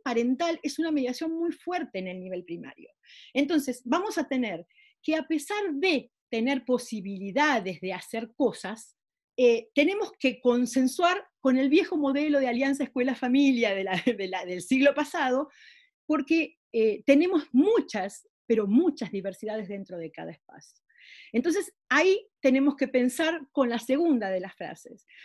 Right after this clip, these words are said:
Tenemos que pensar desde la flexibilidad del currículum. Es decir, tenemos que corrernos del currículum estricto, del currículum prescripto, y tomar de esto, estos contenidos que nosotros consideremos como indispensables,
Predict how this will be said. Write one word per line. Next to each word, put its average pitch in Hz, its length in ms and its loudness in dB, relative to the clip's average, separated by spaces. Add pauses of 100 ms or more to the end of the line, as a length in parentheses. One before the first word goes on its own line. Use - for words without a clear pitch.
(140)
Tenemos 302 360 4
que 269 140 2
pensar 262 640 2
desde 277 240 -2
la 196 100 -8
flexibilidad 175 580 -8
del 175 120 -8
currículum. 170 480 -10
Es 214 60 -2
decir, 240 260 -2
tenemos 349 320 0
que 277 160 -4
corrernos 285 560 0
del 220 180 -6
currículum 226 580 -6
estricto, - 760 -6
del 208 260 -8
currículum 226 600 -6
prescripto, 339 580 -4
y 269 100 -2
tomar 359 360 -2
de 311 220 -6
esto, - 540 -4 (460)
estos 440 320 2
contenidos 262 720 0
que 196 100 -12
nosotros 247 380 -8
consideremos 240 880 -2
como 175 180 -12
indispensables, 180 800 -10